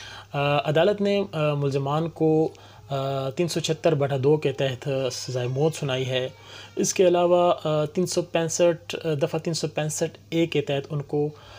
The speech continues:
آ، عمر قید کی سزا سنائی ہے، جبکہ، آ، دفعہ تین سو بانوے کے تحت چودہ، چودہ سال جو ہے وہ مزید قید کی سزا ان دونوں ملزمان کو سنائی گئی ہے، جبکہ ان کے اوپر پچاس، پچاس ہزار روپے کے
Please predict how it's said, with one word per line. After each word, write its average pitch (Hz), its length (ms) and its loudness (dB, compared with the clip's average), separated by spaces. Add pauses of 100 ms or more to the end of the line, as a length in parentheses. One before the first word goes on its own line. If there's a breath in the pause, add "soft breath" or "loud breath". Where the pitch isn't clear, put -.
(260 loud breath)
آ، 127 400 0 (160)
عمر 170 240 2
قید 151 220 2
کی 147 100 -8
سزا 139 260 -2
سنائی 135 340 -6
ہے، 139 80 -4
جبکہ، 160 560 0 (380 loud breath)
آ، 147 580 -2 (160)
دفعہ 185 300 4
تین 190 200 0
سو 175 140 0
بانوے 143 320 0
کے 151 120 -2
تحت 147 340 -2
چودہ، 175 320 2
چودہ 147 200 2
سال 139 320 0
جو 123 140 -4
ہے 135 60 -4
وہ 131 160 0
مزید 131 340 -2 (100)
قید 131 280 2
کی 160 200 0
سزا 123 360 0
ان 131 260 -4
دونوں 135 200 -4
ملزمان 117 380 -4
کو 123 100 -4
سنائی 131 380 -2
گئی 147 140 2
ہے، 151 160 0 (380 loud breath)
جبکہ 190 300 2
ان 190 80 -2
کے 196 140 2
اوپر 180 280 4
پچاس، 160 420 0
پچاس 139 380 -2
ہزار 123 260 -2
روپے 120 260 -4
کے 147 200 -4